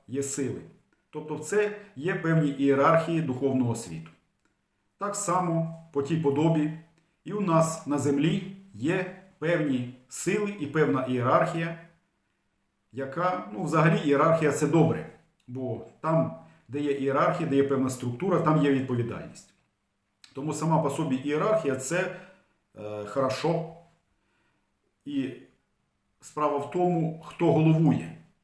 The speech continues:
Якщо є у того, хто головує, батьківське ставлення до тих, ким він головує, буде порядок, буде забота,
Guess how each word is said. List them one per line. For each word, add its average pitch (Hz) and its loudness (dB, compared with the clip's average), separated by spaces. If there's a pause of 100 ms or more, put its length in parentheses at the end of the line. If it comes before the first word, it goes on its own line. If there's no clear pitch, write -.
(280)
Якщо 131 -4
є 131 -2 (1500)
у 135 -10
того, 139 -2
хто 143 -2
головує, 131 0 (880)
батьківське 160 -4
ставлення 190 0 (460)
до 156 -4
тих, 165 -4
ким 165 2
він 151 2
головує, 143 0 (680)
буде 185 -2
порядок, 117 -2
буде 160 4
забота, 117 0